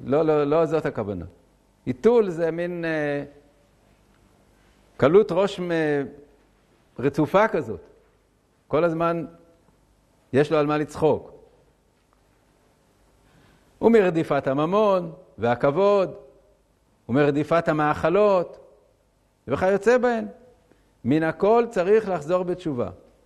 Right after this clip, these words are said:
ואלו העוונות,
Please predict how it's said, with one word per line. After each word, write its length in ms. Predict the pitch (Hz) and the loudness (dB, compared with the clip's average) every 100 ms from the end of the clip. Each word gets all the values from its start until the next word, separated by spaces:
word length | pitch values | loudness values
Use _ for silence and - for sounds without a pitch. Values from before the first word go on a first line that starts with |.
| - _ _ _ _ _ _ _ _ - | -20 _ _ _ _ _ _ _ _ 0
ואלו 720 | 117 156 175 190 220 262 262 | 2 2 2 4 4 6 6
העוונות, 1040 | 240 233 233 240 240 262 285 277 185 - | 6 4 2 0 2 2 4 4 2 -6